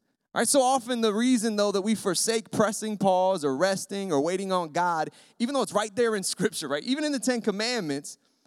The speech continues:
it's because we can cling to the branch of our own efforts, of striving. Why would we do that? Well, for some of us, it may be that we cling to the facade of control. It's hard to let go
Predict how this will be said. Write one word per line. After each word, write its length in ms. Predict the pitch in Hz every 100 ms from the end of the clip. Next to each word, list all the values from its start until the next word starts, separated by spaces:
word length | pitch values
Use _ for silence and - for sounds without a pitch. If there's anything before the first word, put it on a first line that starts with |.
| _ _ _ _
it's 80 | _
because 240 | 214 240 208
we 100 | 202
can 140 | 208
cling 300 | 214 208 208
to 100 | 196
the 80 | 156
branch 400 | 139 180 175 180
of 140 | 147
our 180 | 156 -
own 460 | 151 156 147 135 - -
efforts, 480 | 123 - - - - _ _ _ _ _ _ -
of 280 | 127 131 110 -
striving. 640 | - - 185 139 98 82 _ _ _ _ _ _ _ _ _ -
Why 200 | 139 208
would 160 | 226
we 80 | 226
do 180 | 196 240
that? 240 | 139 101 _ _ _ _ _ _ _ _ _ -
Well, 140 | 190
for 200 | 190 220
some 440 | 180 - - 226 262
of 140 | 214
us, 220 | 208 208
it 100 | 190
may 220 | 180 196 170
be 220 | 208 202
that 200 | 175 160
we 120 | 175
cling 320 | - 202 185
to 100 | 185
the 100 | 160
facade 460 | - - 156 147 135
of 100 | -
control. 460 | 120 - 117 98 _ _ _ _ -
It's 80 |
hard 280 | 202 214 220
to 80 | 202
let 260 | 190 170 156
go 340 | 156 147